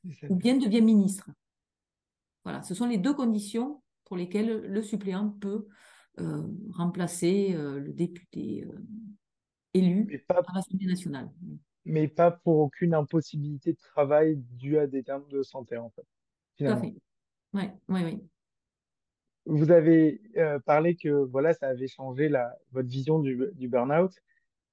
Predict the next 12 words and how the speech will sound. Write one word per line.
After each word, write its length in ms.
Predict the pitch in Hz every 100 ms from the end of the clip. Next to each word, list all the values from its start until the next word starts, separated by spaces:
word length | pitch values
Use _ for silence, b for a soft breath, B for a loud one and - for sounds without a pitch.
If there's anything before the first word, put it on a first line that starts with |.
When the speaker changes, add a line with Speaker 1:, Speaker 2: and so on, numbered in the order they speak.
| _ _ - - _
Speaker 1:
Il 100 | 160
y 60 | 160
a 60 |
beaucoup 300 | 151 170 -
à 100 | 165
faire 200 | 156 180 175
sur 160 | 170
ce 120 | -
sujet-là 420 | - 147 156 151 156
pour 200 | 156 139
vous, 280 | 156 165
euh, 160 | 147